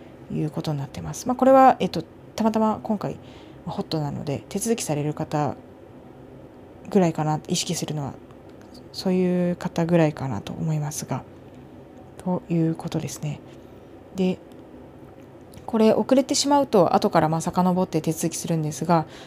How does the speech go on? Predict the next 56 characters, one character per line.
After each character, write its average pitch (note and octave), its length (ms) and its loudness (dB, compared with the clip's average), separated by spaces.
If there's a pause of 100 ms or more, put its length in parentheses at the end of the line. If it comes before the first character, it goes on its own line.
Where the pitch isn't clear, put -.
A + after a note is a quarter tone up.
(120)
そ B3+ 80 0
う C4 40 2
し B3+ 60 0
た D4 80 6
時 C#4 240 0
に D#3 140 0
こ E3+ 140 -4
の E3 100 0
添 A3+ 160 4
付 - 80 -2
書 C4+ 100 2
類 G#3+ 140 4
が - 160 -6
求 E3 180 -6
め D#3+ 80 0
ら D#3+ 80 0
れ D#3+ 240 -2 (320)
た - 80 -8
り D#3 80 -2
し - 80 -6
て、 - 220 -6
結 - 180 -2
構 D#3+ 60 -2
面 E3+ 160 2
倒 F3 100 2
だ D#3+ 80 -2
っ - 20 -4
た D3+ 140 -8
り D3 80 -6
す - 140 -14
る D#3+ 80 -4
の E3 60 -4
で、 F3+ 100 0
な F#3 140 0
る F#3 60 0
べ F#3+ 100 0
く F3+ 140 -6
忘 D#3+ 220 -4
れ F#3+ 80 0
ず F#3 100 -2
に F#3 220 -2
タ G3+ 120 0
イ F#3 40 4
ム E3 100 0
リ D#3 100 -6
ー C#3+ 60 -8
に D3 180 -8 (140)
や D3 80 -6
り C#3+ 120 -6
た D3+ 120 -6
い C#3+ 60 -6
と D3+ 100 -10
こ D#3 120 -10
ろ D3+ 80 -6
で D3 80 -6
は C3+ 140 -8